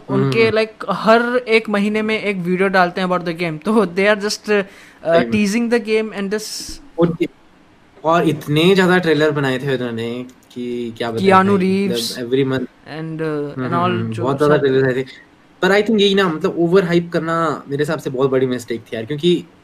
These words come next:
Speaker 1: ए-, एक लेवल पे इतनी ज़्यादा हाइप बन चुकी थी कि, मतलब, no matter how good the game is, कभी भी वो, वो वाला बार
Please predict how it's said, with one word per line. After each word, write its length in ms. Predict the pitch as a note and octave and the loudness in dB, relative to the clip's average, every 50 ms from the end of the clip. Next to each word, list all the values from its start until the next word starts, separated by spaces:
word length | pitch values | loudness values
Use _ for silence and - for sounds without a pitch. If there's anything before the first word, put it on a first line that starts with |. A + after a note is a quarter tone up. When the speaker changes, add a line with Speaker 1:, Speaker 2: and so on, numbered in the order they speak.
| _ - - | _ -8 -8
Speaker 1:
ए-, 140 | D#3 D3 - | -6 -2 0
एक 180 | E3 F3+ E3+ F#3 | 0 0 4 4
लेवल 180 | G3+ G3+ G#3 | 6 6 6
पे 100 | G#3 A3 | 4 4
इतनी 220 | G#3+ F#3+ - - G3+ | 2 2 0 0 0
ज़्यादा 160 | G3+ G3+ G#3 | 2 2 4
हाइप 220 | F#3 F#3 F3+ E3+ | 4 4 2 2
बन 140 | E3+ E3+ E3+ | 2 0 0
चुकी 200 | E3+ F3 D#3+ E3+ | 0 0 2 2
थी 60 | F3 | 2
कि, 80 | F#3 F3+ | 2 0
मतलब, 340 | F3 E3 E3+ F3+ F3+ E3+ - - _ _ _ _ _ _ _ C#3+ | -2 -2 -2 -2 -4 -4 -8 -16 _ _ _ _ _ _ _ 0
no 80 | D#3 E3+ | 2 4
matter 280 | F#3 G3+ G#3 G3+ G#3 F#3+ | 6 6 6 4 4 4
how 120 | F3 E3+ E3+ D#3 | 4 2 2 0
good 100 | D#3+ D#3 | 0 0
the 120 | D3 D#3 | 0 0
game 240 | C#3+ C#3+ C#3+ C3+ C3 C3 C3 | 0 2 0 0 0 -2 -2
is, 40 | C3 - - - _ _ _ _ _ - | -4 -6 -12 -20 _ _ _ _ _ -6
कभी 200 | C#3+ D3 C#3+ D#3 | -4 -2 0 0
भी 140 | D#3 E3 E3 | 0 0 0
वो, 140 | D3+ D#3 D3+ | 0 -2 0
वो 160 | C3+ C3+ C3+ | 2 2 2
वाला 220 | C3 C#3+ C#3+ C#3+ | 2 2 0 0
बार 320 | C3+ B2 A#2 A#2 B2 B2 | 0 0 -2 -2 -2 -4